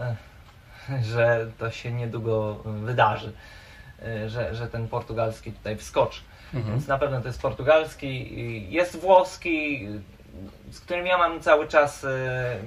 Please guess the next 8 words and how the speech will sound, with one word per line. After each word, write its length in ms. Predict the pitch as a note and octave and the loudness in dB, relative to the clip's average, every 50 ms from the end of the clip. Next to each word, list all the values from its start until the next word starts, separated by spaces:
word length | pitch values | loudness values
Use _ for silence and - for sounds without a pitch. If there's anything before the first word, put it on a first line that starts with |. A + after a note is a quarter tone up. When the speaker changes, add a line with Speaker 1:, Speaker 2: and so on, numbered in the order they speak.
| A#2 A2+ G#2 - - A#2+ B2+ | -10 -10 -12 -12 -12 -12 -12
Speaker 1:
mimo 260 | D3 D3 C#3+ C3+ C3 | -10 -8 -6 -6 -6
wszystko 400 | - - D3 C#3 - - B2+ B2+ | -6 -6 -10 -10 -10 -8 -8 -4
takie 680 | - B2 - - B2+ B2 A#2+ A#2+ A#2+ A#2 A#2 A#2 A#2 A2+ - - - - - - - - - - - - - - - - - - - - - - - - - - - - - - - | -4 -4 -4 -4 -4 0 0 2 2 2 0 0 -2 -4 -8 -16 -20 -20 -20 -20 -20 -20 -20 -20 -20 -20 -20 -20 -20 -20 -20 -20 -20 -20 -20 -20 -20 -20 -20 -20 -20 -20 -20 -18 -6
ciężkie 420 | - F#3 G3 G3 G3 - F#3 E3+ | 0 2 2 2 2 2 2 4
relacje, 800 | D3+ C#3+ C3+ C3 B2+ B2 B2 - - C#3+ B2+ A#2+ A#2+ A#2+ A#2+ B2 - - - - - - - - - - - - - - - - - - - - - - - - | 6 6 8 8 8 6 6 2 -4 -2 0 4 4 4 2 2 -4 -12 -20 -20 -20 -20 -20 -20 -20 -20 -20 -20 -20 -20 -20 -18 -18 -16 -16 -16 -14 -14 -12 -6
tak, 280 | - A#2+ A#2+ - - - | -4 -4 -4 -4 -6 -12
tak 300 | - A#2 - - - - | -12 -14 -14 -14 -14 -10
ja, 260 | A2+ A2+ A2+ A2 G#2+ | -8 -4 -4 -4 -4